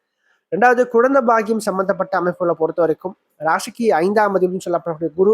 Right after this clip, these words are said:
ஐந்தாம் இடத்தை பார்த்து வலுப்படுத்தலாம். கண்டிப்பாக திருமணமான பெண்களுக்கு யாருக்கெல்லாம் அந்த புத்திர பிராப்தி சார்ந்த விஷயங்கள் ரொம்ப தாமதமாயிட்டு இருக்கு, இன்னும் கிடைக்காம இருக்கு அப்படின்றவங்களுக்கு தற்போது கிடைக்கும்.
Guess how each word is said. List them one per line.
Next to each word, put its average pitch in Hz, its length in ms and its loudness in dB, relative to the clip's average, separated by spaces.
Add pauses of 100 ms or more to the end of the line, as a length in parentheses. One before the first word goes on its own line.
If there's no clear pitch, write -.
(140)
ஐந்தாம் 190 360 0
இடத்தை 170 200 -4
பார்த்து 165 320 -2
வலுப்படுத்தலாம். 175 540 -2
கண்டிப்பாக 190 440 0
திருமணமான 196 640 -2
பெண்களுக்கு 175 540 -4 (640)
யாருக்கெல்லாம் 208 460 2
அந்த 190 100 2
புத்திர - 260 -4
பிராப்தி 202 340 -2
சார்ந்த 180 340 0
விஷயங்கள் 185 420 0
ரொம்ப 180 220 0
தாமதமாயிட்டு 175 600 0
இருக்கு, 170 180 -4
இன்னும் 175 160 -2
கிடைக்காம 185 420 0
இருக்கு 175 180 -2
அப்படின்றவங்களுக்கு 160 600 -2
தற்போது 175 300 -4
கிடைக்கும். - 360 -6